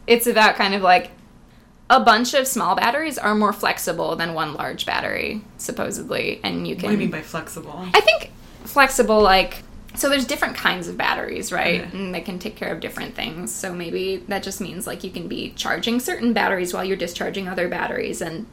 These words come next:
Speaker 1: like, based on what time of day it is and what's happening.
Speaker 2: Okay. So does flexibility sort of,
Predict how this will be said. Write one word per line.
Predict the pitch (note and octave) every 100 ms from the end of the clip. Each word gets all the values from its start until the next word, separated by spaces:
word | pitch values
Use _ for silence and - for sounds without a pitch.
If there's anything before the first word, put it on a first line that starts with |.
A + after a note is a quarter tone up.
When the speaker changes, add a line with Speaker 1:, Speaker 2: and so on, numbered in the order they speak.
| - -
Speaker 1:
like, | E3+
based | E3+ E3 D#3
on | D#3+
what | E3+
time | - D#3
of | F3
day | - E3
it | -
is | - -
and | F3
what's | - - -
happening. | - - - - G#3 A3 - - - - -
Speaker 2:
Okay. | F#3 F3+ C#3 F3 - - - - - -
So | - G#3+ G3+ F#3 F3
does | E3+ F#3
flexibility | - - - G#3+ - G3 F#3 F#3 E3+ D#3+ D#3 -
sort | - F3+
of, | E3 D#3+